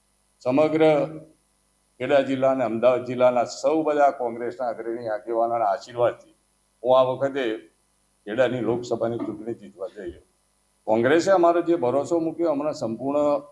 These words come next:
અમારી સાથે જે બધા અમારા નેતાઓ છે, દિનશા પટેલ છે માન્ય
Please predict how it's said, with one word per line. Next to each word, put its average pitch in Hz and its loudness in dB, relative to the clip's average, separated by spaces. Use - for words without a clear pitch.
અમારી 127 0
સાથે 107 -2
જે 123 -6
બધા 113 -2
અમારા 110 -2
નેતાઓ 107 -4
છે, 120 -6
દિનશા 101 -4
પટેલ 113 -6
છે 120 -8
માન્ય 113 -6